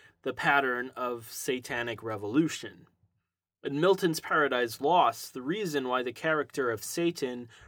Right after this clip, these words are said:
rebels in the first place is because he is envious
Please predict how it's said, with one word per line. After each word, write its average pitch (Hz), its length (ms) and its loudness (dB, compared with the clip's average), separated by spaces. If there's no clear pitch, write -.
rebels 151 580 6
in 143 120 0
the 117 40 -2
first - 380 2
place 110 420 -2
is 120 200 -10
because 139 420 -2
he 139 160 -2
is 120 260 -4
envious 143 760 -4